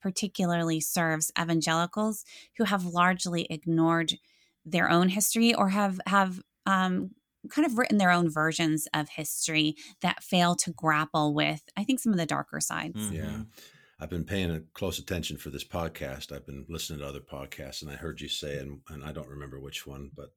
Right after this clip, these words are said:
Speaker 3: you referenced, uh, the publisher coming back to you and asking for some, some positive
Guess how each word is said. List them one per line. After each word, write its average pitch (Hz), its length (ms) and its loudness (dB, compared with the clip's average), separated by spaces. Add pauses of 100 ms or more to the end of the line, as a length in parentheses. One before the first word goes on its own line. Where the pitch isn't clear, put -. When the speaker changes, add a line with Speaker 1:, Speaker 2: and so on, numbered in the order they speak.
(500)
Speaker 3:
you 78 160 -6
referenced, 80 640 -8
uh, 73 220 -12
the 65 80 -16
publisher 73 400 -10
coming 71 240 -10
back 67 260 -10
to - 140 -12
you 71 80 -8
and 71 80 -10
asking 71 420 -12
for 67 440 -12 (400)
some, 76 340 -10 (180)
some 73 460 -8 (1200)
positive - 840 -4